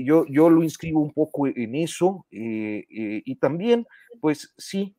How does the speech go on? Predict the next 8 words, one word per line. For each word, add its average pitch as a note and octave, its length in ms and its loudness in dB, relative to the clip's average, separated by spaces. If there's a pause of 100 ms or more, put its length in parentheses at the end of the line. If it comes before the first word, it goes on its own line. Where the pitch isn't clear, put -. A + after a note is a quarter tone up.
como B2 680 -2
parte D3+ 480 0
de B2 160 0
una B2 720 -2
situación D3+ 680 -2
continua C#3+ 540 -6
y - 20 -12
generalizada A2 920 -4